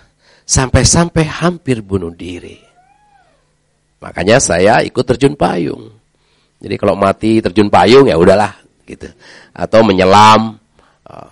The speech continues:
panjat tebing gitu. Dan saya tidak mendapatkan kepuasan di situ. Sampai saya sekolah ke Australia terjun payung di sana. Lulus dapat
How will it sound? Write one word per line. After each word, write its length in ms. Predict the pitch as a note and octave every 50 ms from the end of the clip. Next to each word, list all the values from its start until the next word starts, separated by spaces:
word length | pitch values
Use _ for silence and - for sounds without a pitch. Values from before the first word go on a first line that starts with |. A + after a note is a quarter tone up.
| - _ -
panjat 320 | F2 F2 F#2+ G2+ G2+ -
tebing 560 | - G#2 F2+ F2+ G2+ A#2+ A#2+ A#2+ A#2+ A#2 A2
gitu. 400 | B2 G#3+ A3+ - B3+ A#3 A3+ A3+ - _ _ _ _ _ _ _ _ _ _ _ _ _ _ _ _ _ _ _ _ _ _ _ _ _ -
Dan 100 | - C#3 -
saya 80 | C4 C#4
tidak 240 | - C4+ C4+ A#3 A#3+
mendapatkan 400 | A#3 A#3+ A#3+ A#3 A#3 - A#3+ A#3+
kepuasan 680 | A#3+ B3+ A#3+ - B3 B3+ C#4 E4+ F4 - - D#4 C#4 C#4
di 80 | B3+ G#3+
situ. 320 | D#4+ D#4 - - A#3 G#3 G3+ _ _ _ _ _ _ _ _ _ _
Sampai 320 | - - B2 - C#3 C#3+ C3
saya 40 | -
sekolah 320 | - - F3 F3+ F#3 F3 -
ke 60 | E3
Australia 480 | D#3+ D3+ - - D#3+ E3+ E3+ F3 F3+ E3+
terjun 320 | D3 D3+ C#3 D#3 C#3+ C3+
payung 320 | - D3+ C#3 C#3 C3+ B2+ B2
di 80 | A#2+
sana. 320 | G#2 B2+ A#2 A2+ G#2+ G#2 G#2 _ _ _ _ _ _ _ _ _ _ -
Lulus 400 | B2+ D3+ E3+ F#3+ G#3 G3 F3+ -
dapat 240 | - C#3+ - C#3+